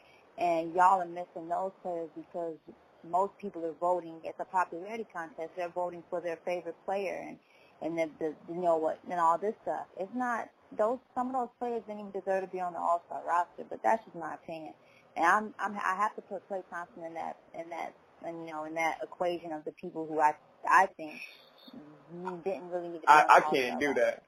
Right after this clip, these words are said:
Speaker 2: I can't. Klay Thompson is,
Speaker 1: Well,
Speaker 2: he's phenomenal.
Speaker 1: you gotta think about
Speaker 2: Phenomenal.
Speaker 1: it, man. It's Klay Thompson.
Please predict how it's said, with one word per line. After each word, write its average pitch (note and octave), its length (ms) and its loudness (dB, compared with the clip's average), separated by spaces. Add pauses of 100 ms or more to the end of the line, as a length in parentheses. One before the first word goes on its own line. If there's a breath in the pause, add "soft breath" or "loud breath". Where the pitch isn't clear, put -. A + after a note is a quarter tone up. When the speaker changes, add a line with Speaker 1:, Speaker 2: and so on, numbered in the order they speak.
Speaker 2:
I B2 160 2
can't. A#2 400 -8 (240)
Klay C3+ 240 6
Thompson C3 400 0
is, E3 160 0
Speaker 1:
Well, E3 200 -2
Speaker 2:
he's D#3 280 2
phenomenal. B2+ 920 4 (180)
Speaker 1:
you F#3+ 140 -6
gotta C3 300 6
think B2 180 4
about A#2 260 2
Speaker 2:
Phenomenal. - 60 -8
Speaker 1:
it, - 60 -10
man. - 300 -8
It's E3+ 160 -10 (120)
Klay G#3+ 240 0
Thompson. G#3 500 -6